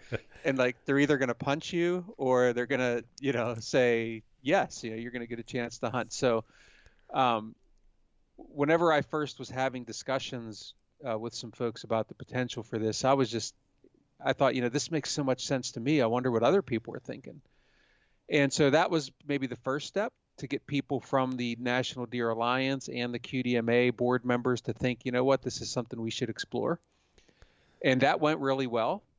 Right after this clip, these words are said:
Speaker 2: I mean, I don't think there was anybody that said it's a terrible idea. There were certainly a lot of people that said, "Well, let's, let's dig in, let's take our time and really look at this and what it might mean." And then sitting down with the staff, one of the benefits I had was I've already had working relationships with the Q D M A staff. I should have mentioned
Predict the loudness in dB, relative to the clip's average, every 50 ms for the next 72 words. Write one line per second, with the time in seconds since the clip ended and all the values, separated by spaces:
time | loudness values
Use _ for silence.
0 | _ -14 -10 -8 -6 -6 -6 -6 -6 -6 -8 -6 -6 -4 -4 -2 0 0 0 0
1 | 2 2 2 2 2 -2 -4 -6 -4 -2 0 0 0 -2 -6 -8 -6 -2 2 2
2 | 2 2 2 0 0 0 0 -2 -2 0 0 2 2 2 2 0 0 0 0 2
3 | 2 2 2 0 0 0 2 4 6 4 4 4 2 -2 -4 -4 -4 -2 -4 -4
4 | -4 -4 -4 -4 -2 2 2 4 4 4 2 2 -2 -8 -6 -2 -2 -2 -2 -2
5 | 0 0 0 0 0 0 0 2 2 0 -2 -4 -6 -4 -2 -2 0 2 2 2
6 | 2 2 0 0 0 2 2 0 0 0 0 0 0 0 0 -2 -2 -2 -2 -4
7 | -2 -2 -2 -2 -2 -6 -4 -2 0 0 0 0 0 -2 -2 -2 -4 -6 -6 -6
8 | -6 -10 -14 _ _ _ _ _ _ _ _ _ _ _ _ _ _ _ 0 2
9 | 4 6 6 6 4 4 4 2 2 2 4 4 2 2 2 2 0 -4 -6 -8
10 | -10 -6 -4 -2 0 2 2 0 0 -2 -6 -6 -6 -6 -4 -2 -2 0 0 -2
11 | -4 -6 -8 -4 -2 0 0 0 -2 -2 -2 0 0 -2 -4 -6 _ _ _ _
12 | _ _ _ _ _ _ _ _ _ -14 -8 -4 -2 -2 -2 -2 -2 -2 0 2
13 | 4 4 4 2 0 0 0 0 0 0 -2 -4 -4 -6 -12 -14 -12 -8 -6 -6
14 | -6 -6 -8 -12 -16 -14 -14 -14 -14 -14 -18 -18 -18 -20 -14 -12 -10 -6 -4 -2
15 | -2 0 0 0 0 0 0 -2 -2 -2 -2 0 -2 -4 -2 0 2 2 2 2
16 | 0 0 0 -4 -6 -8 -8 -10